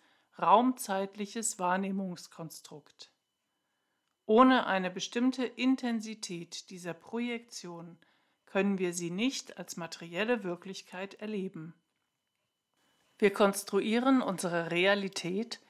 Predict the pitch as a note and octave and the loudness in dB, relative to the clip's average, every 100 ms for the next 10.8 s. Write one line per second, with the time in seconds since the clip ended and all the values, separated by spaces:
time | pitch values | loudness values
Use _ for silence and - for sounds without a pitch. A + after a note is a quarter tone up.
0 | _ _ - G#3+ F3+ A3 B3+ C4 B3 A3 | _ _ -6 -4 2 4 6 4 2 2
1 | A#3 - A3+ A3 A3 F3+ E3 E3+ A3+ C#4 | -2 -2 -2 -2 -4 -4 -6 -6 -4 -2
2 | - - B3+ - - A3+ A3 G3+ A3+ C4 | -4 -8 -8 -8 -2 0 -2 -4 -2 0
3 | - F#3 F3+ - F3 F3+ F3+ D#3+ E3 F#3+ | 0 -2 -6 -2 -2 0 -4 -4 -2 -4
4 | - A3+ A3+ A#3 A#3+ B3+ - _ _ _ | -8 -8 -8 -4 -2 -4 -6 _ _ _
5 | G3+ G3+ F3+ - D#3 D3 - E3 F3 B3 | -4 -2 -2 -6 -8 -8 -8 -8 -6 0
6 | C#4 D4+ - _ _ _ _ - G3+ G3 | 0 -2 -10 _ _ _ _ -4 0 2
7 | - E3+ G3+ A#3 - C4 B3+ - B3+ C#4+ | 2 4 4 2 2 0 0 0 0 4
8 | C#4 B3 A#3+ - F3 F#3 G3 G3+ - F#3 | 2 2 -4 -10 -8 -6 -6 -8 -8 -8
9 | E3 E3 - A3 A#3 B3 A#3+ - F3 F3 | -8 -10 -8 0 0 0 -6 -8 -8 -8
10 | - - G#3+ - F3 E3 D#3+ E3+ | -12 -14 -14 -12 -10 -10 -12 -18